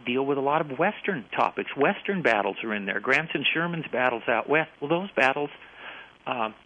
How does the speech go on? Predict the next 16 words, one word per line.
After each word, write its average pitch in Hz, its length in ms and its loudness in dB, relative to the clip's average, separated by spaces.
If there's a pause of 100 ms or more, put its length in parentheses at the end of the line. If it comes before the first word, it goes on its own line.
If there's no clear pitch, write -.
(200)
there 175 140 4
are 156 40 0
more 147 220 4
than 113 200 -2 (160)
three, 180 460 -2
I 165 60 2
mean, 170 160 -2
th-, 143 160 -2
there 151 140 0
are 147 80 0
literally 143 320 -2 (100)
hundreds 208 500 0 (640)
of 113 220 0 (200)
modern 117 400 2
paintings 117 480 -2 (840)
slash 120 220 4